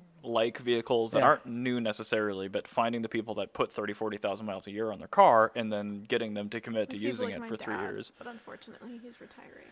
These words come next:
Speaker 3: so he won't be driving as much. <laughs>
Speaker 1: Traveling salespeople, again. You could find
Speaker 2: Yeah,
Speaker 1: people to
Speaker 2: trav-,
Speaker 1: participate.
Speaker 2: traveling salespeople, <clears throat> um, realtors.
Speaker 1: Couriers.
Speaker 2: Couriers, yeah.
Speaker 1: Couriers would be good.
Speaker 2: Couriers
Speaker 3: Oh,
Speaker 2: would be
Speaker 3: yeah.
Speaker 2: cake, yeah.
Speaker 1: Taxi, Uber.
Speaker 2: Uber, yeah,
Speaker 3: Uber.
Speaker 2: Uber drivers.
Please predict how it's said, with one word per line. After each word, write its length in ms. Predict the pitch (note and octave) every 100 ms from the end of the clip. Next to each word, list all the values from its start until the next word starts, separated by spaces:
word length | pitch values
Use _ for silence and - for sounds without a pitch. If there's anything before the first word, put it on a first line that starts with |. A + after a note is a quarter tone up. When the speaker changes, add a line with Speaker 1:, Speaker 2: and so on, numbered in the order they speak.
| A#3 -
Speaker 3:
so 80 | A3+
he 60 | A#3+
won't 180 | -
be 80 | -
driving 340 | - - - -
as 100 | -
much. 640 | - - - - - A#3 B3+ -
<laughs> 60 | D#3
Speaker 1:
Traveling 320 | F3+ D3+ B2+
salespeople, 460 | A#2 G#2 - - G2+
again. 320 | G#2+ F#2+ G#2+
You 80 | B2+
could 140 | -
find 240 | C#3+ B2 C3+
Speaker 2:
Yeah, 40 |
Speaker 1:
people 160 | A2+ G2+
to 40 |
Speaker 2:
trav-, 100 | A2 E3+
Speaker 1:
participate. 180 | D3+ -
Speaker 2:
traveling 280 | F3 D#3+ D3+
salespeople, 720 | D3 C#3 - C3+ C3+ C3+ C3+ A2+
<clears throat> 80 | -
um, 580 | C3+ B2 A#2 A#2 A#2 A#2+ - _ _ _ _ C3
realtors. 560 | C3 B2 A#2+ B2 - -
Speaker 1:
Couriers. 720 | - A2 G#2+ G#2+ A2 A#2 - -
Speaker 2:
Couriers, 460 | - A#2+ A#2 A#2+ -
yeah. 60 | B2
Speaker 1:
Couriers 440 | C3+ C#3 A2+ G2
would 100 | G2
be 140 | G2 F2+
good. 380 | - F2 E2 -
Speaker 2:
Couriers 280 | - C3+ B2+
Speaker 3:
Oh, 40 | A2+
Speaker 2:
would 40 |
be 60 | F#2+
Speaker 3:
yeah. 80 | F#2 - _ _
Speaker 2:
cake, 380 | - B2+ A2 -
yeah. 160 | C3 B2
Speaker 1:
Taxi, 520 | - G#2 A2 - B2 -
Uber. 480 | D3 D#3 B2 G#2+ B2 - - -
Speaker 2:
Uber, 320 | B2 A#2+ B2
yeah, 140 | B2+ B2+
Speaker 3:
Uber. 100 | C3+
Speaker 2:
Uber 160 | C3+
drivers. 440 | C3 C3+ C#3 C3+